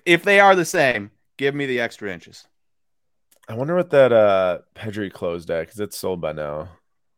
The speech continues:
Speaker 2: Nate, who do you, do you think Hurts is starting to become a lock for M V P?
Speaker 1: Yeah, it's been a weird year, so I don't, you know, it's like, really, who
Speaker 2: Like,
Speaker 1: else
Speaker 2: let me
Speaker 1: would you
Speaker 2: get to,
Speaker 1: pick?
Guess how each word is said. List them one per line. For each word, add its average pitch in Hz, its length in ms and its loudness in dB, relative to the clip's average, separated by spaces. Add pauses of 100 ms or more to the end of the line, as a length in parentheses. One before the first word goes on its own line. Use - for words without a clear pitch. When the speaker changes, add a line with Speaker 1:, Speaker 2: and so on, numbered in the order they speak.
(1120)
Speaker 2:
Nate, 160 200 6
who 156 100 6
do 180 60 4
you, 151 100 2
do 151 100 0
you 165 80 4
think 196 220 0
Hurts 151 280 2
is 156 140 -4
starting 147 240 0
to 139 60 -4
become 139 160 -2
a 139 40 2
lock 131 260 6
for 131 140 -2
M 135 120 2
V 127 100 -6
P? 131 300 -8 (4000)
Speaker 1:
Yeah, 160 240 -2
it's 170 120 -4
been 233 100 -6
a 208 40 -6
weird 151 200 -4
year, 139 260 -4
so 110 220 -12
I 117 100 -4
don't, 127 220 -8 (100)
you 123 140 -14
know, 110 180 -8
it's 104 140 -14
like, 95 240 -12 (960)
really, 123 200 -6
who 156 60 0
Speaker 2:
Like, 160 120 6
Speaker 1:
else 117 140 2
Speaker 2:
let 175 60 4
me 175 80 2
Speaker 1:
would 156 60 0
you 165 100 -2
Speaker 2:
get - 60 -16
to, 143 140 0
Speaker 1:
pick? 95 100 -8